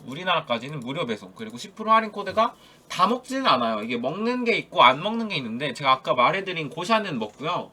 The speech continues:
다른 거는 아마 안 먹을 거예요. 아무튼 이렇게, 어, 에프더블유알디라는 직구 사이트 소개, 그리고, 어, 지금 살만한 고샤 티셔츠가 있어서 우리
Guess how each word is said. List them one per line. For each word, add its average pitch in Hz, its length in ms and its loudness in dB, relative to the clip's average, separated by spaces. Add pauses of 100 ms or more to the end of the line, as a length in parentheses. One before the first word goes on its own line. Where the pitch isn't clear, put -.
(340)
다른 196 280 -4
거는 202 260 2
아마 113 300 4
안 135 140 0
먹을 185 280 -2
거예요. - 200 -12 (1800)
아무튼 196 440 -6
이렇게, 240 460 -2 (100)
어, 120 640 4 (160)
에프더블유알디라는 170 1500 0
직구 - 280 -6
사이트 190 680 -2
소개, 233 400 6 (140)
그리고, 208 520 0
어, 120 240 0
지금 156 220 -6
살만한 240 560 2
고샤 160 260 -6
티셔츠가 254 380 -2
있어서 175 340 -2
우리 175 320 -2